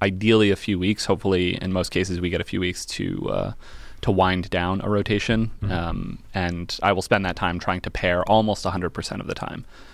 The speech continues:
Speaker 1: Uh, and I've even, in some client situations where we had owned more of the code base, we sort of built things as they were hiring a team, and then the team came along with us, but we inherently had more knowledge of the system.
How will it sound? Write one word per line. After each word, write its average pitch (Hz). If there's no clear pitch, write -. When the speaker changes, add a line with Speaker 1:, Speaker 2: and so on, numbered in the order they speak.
Speaker 1:
Uh, 85
and 98
I've 101
even, 95
in 95
some 104
client 95
situations 92
where 90
we 92
had 92
owned 92
more 92
of 90
the 90
code 90
base, 92
we -
sort -
of 87
built 90
things 92
as 92
they -
were 90
hiring 92
a 95
team, 104
and 90
then 95
the 95
team 95
came 165
along 135
with 117
us, 110
but 107
we 104
inherently 101
had 92
more 95
knowledge 98
of 104
the 101
system. 117